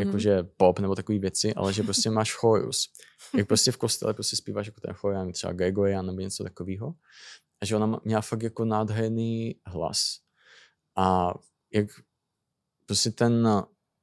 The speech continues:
Speaker 1: mozek se dostane do takového jako rozpoložení, že jako říct tomu, že máš změněný stav vědomí, možná není až tak daleko od pravdy. A ten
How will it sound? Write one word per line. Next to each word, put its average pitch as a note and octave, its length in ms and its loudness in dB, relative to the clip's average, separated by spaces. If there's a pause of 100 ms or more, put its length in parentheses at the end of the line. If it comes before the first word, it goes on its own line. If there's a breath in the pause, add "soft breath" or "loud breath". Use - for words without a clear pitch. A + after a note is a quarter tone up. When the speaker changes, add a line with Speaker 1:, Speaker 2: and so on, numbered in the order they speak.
(260)
Speaker 1:
mozek G#2 300 6
se - 100 0
dostane G#2 320 2
do G2+ 80 0
takového G2+ 400 2
jako G#2+ 180 0
rozpoložení, F#2+ 680 0
že G2+ 460 4 (200)
jako G#2+ 180 -2
říct G#2+ 240 0
tomu, A2+ 140 2
že G#2+ 100 0
máš A2 140 4
změněný A2+ 340 2
stav A2+ 240 2
vědomí, G#2+ 300 4
možná G#2+ 300 0
není A2 220 -2
až A2 100 -6
tak A2 120 -2
daleko G#2+ 320 0
od B2 120 -2
pravdy. F#2 440 -2 (540 loud breath)
A G#2 80 -4
ten A2 400 2